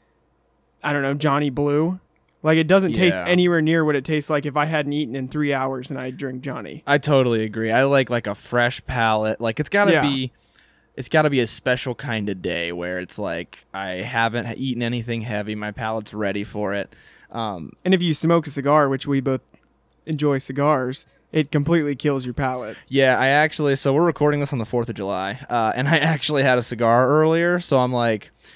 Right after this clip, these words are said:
Speaker 2: my reviews may not be s-, totally up to
Speaker 1: <laughs>
Speaker 2: par, but we're gonna, we're gonna try our best. Uh, I try to kinda refresh my palate, so we'll see what happens. Um, I agree with you, though.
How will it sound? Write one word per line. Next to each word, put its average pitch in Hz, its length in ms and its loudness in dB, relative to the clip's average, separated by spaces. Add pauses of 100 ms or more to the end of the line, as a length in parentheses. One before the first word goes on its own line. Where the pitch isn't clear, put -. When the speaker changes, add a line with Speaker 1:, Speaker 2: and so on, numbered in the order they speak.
(220)
Speaker 2:
my 131 160 2
reviews 139 400 2
may 143 160 -2
not 131 180 0
be 120 140 0
s-, - 180 -8
totally 196 520 4
up 170 100 0
to 175 120 -4
Speaker 1:
<laughs> - 20 -14
Speaker 2:
par, 240 340 0
but 151 220 2
we're 147 120 -4
gonna, 131 260 -2
we're 143 120 -4
gonna 135 160 0
try 113 220 -2
our 107 80 2
best. 104 320 -4 (480)
Uh, 110 400 4 (280)
I 131 60 0
try 135 220 4
to 117 260 4
kinda 127 220 -2
refresh 113 360 -2
my 104 120 -6
palate, 95 480 -6
so 85 220 -6
we'll 117 120 -4
see 113 160 -6
what 107 140 -6
happens. 101 440 -8 (120)
Um, 110 400 -2 (720)
I 170 140 4
agree 214 180 2
with 202 140 0
you, 190 140 0
though. 127 280 2